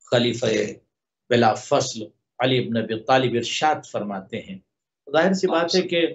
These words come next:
खिलाफत जो अली इब्न अबी तालिब की थी, वो, आ,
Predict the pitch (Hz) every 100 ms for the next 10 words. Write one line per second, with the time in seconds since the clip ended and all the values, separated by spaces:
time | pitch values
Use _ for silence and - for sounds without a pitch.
0 | - _ _ _ _ _ - - 139 139
1 | 147 - 185 185 - - _ _ _ _
2 | _ 117 143 143 117 110 131 139 131 120
3 | 123 - 127 135 151 - 127 - 127 117
4 | 120 120 107 95 _ _ _ _ - 104
5 | 104 101 98